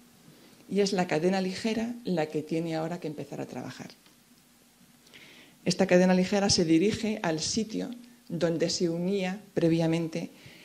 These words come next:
eh, la vesícula con los neurotransmisores. Entonces, esta vesícula, la pobre que no sabe nada, pues va a su sitio de trabajar, pero llega la molécula de toxina y rompe parte de esa proteína,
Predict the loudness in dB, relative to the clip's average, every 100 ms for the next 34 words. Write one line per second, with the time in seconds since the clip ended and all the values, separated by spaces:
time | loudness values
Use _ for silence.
0 | -20 -20 -20 -6 -2 0 -2 -6 -16 -20
1 | _ _ -4 2 2 2 -2 -2 0 0
2 | 2 0 0 0 0 -2 -4 -4 -4 -6
3 | -8 -10 -12 -16 -20 _ _ _ _ -16
4 | -8 -2 -2 0 0 4 6 4 0 0
5 | 2 2 2 0 0 -4 -2 -2 -2 -2
6 | -4 -6 -8 -16 -20 -20 _ -6 -4 -2
7 | 0 0 -2 -4 -4 -2 0 2 2 2
8 | 0 0 -2 -4 -6 -20 _ _ 2 4
9 | 4 0 -4 -2 4 4 4 0 -2 0
10 | 0 0 0 -4 -4 -4 -4 -2 -2 0
11 | -4 -6 -10 -14 -20 -20 _ _ 2 2
12 | -2 -6 -6 -12 -20 -20 _ -6 0 2
13 | 2 -2 -2 -2 -2 -2 -6 -10